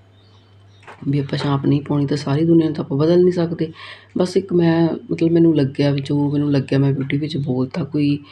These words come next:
ਅਹ, ਮਤਲਬ ਮੇਰਾ ਇਹ ਮਕਸਦ ਨਹੀਂ ਸੀ ਵੀ ਮੈਂ ਕਿਸੇ ਨੂੰ ਜਲੀਲ ਕਰਾਂ ਤੇ, ਹੈ ਨਾ। ਚਲੋ ਕੋਈ ਗੱਲ ਨਹੀਂ, ਉਹਨਾਂ ਨੇ ਕੁਮੈਂਟ ਕਰਤੇ, ਮੈਨੂੰ ਵੀ ਲੱਗਿਆ ਮੈਂ ਉਹਨਾਂ ਕੁਮੈਂਟਾਂ ਦਾ ਜਵਾਬ ਦੇਵਾਂ, ਠੀਕ ਆ ਜੀ।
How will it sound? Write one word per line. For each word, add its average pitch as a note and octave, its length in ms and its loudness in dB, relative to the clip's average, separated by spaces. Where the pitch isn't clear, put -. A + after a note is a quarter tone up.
ਅਹ, C#3+ 120 2
ਮਤਲਬ C#3 320 2
ਮੇਰਾ C3+ 300 0
ਇਹ C#3+ 200 0
ਮਕਸਦ D3+ 280 -6
ਨਹੀਂ C3+ 220 0
ਸੀ D3 200 -6
ਵੀ C#3+ 80 -2
ਮੈਂ C#3 100 0
ਕਿਸੇ C#3 220 -10
ਨੂੰ C#3 100 0
ਜਲੀਲ C3 340 2
ਕਰਾਂ C3+ 260 -4
ਤੇ, C3+ 520 2
ਹੈ D3+ 60 -2
ਨਾ। D#3+ 260 -4
ਚਲੋ D#3+ 200 0
ਕੋਈ D#3 200 -2
ਗੱਲ D3+ 160 0
ਨਹੀਂ, D3+ 100 0
ਉਹਨਾਂ D3+ 120 -4
ਨੇ E3 80 -4
ਕੁਮੈਂਟ E3 360 -6
ਕਰਤੇ, C#3+ 340 -6
ਮੈਨੂੰ D3 220 -2
ਵੀ D#3+ 80 -2
ਲੱਗਿਆ C#3 260 -2
ਮੈਂ C#3 140 2
ਉਹਨਾਂ C#3 140 2
ਕੁਮੈਂਟਾਂ C#3+ 360 -4
ਦਾ C#3+ 60 -4
ਜਵਾਬ C3 360 -2
ਦੇਵਾਂ, C3 280 -2
ਠੀਕ D#3+ 220 -6
ਆ D#3 40 0
ਜੀ। D#3 140 -10